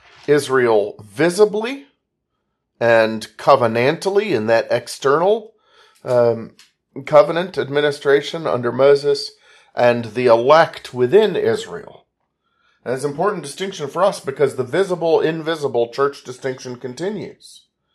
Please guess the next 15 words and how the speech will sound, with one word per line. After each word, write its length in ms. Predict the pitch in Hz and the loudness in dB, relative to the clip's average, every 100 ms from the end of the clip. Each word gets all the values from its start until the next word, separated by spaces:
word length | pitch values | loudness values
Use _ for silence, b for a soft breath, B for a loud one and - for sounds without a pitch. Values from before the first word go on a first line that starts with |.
| _ _ _ _ _ | _ _ _ _ _
There 120 | - 147 | 4 6
are 120 | 156 | 6
many 420 | 156 185 226 131 | 4 0 0 -2
in 120 | 131 | -2
the 80 | 135 | -2
visible 440 | 127 151 151 139 | 2 0 0 -4
church 760 | 135 - 208 135 - - - - _ _ _ _ _ _ _ _ _ _ | -4 -2 -4 -4 -10 -18 -18 -20 _ _ _ _ _ _ _ _ _ _
who 180 | - 151 | -2 6
are 160 | 139 139 | 6 6
counted 480 | - 165 196 170 156 | 0 -4 -4 -4 -2
among 340 | 139 127 131 | 2 2 0
the 100 | 131 | -6
people 380 | 131 143 139 131 | -6 -10 -6 -6
of 140 | 127 | -4
God 500 | 139 185 - - - | 0 2 0 -4 -18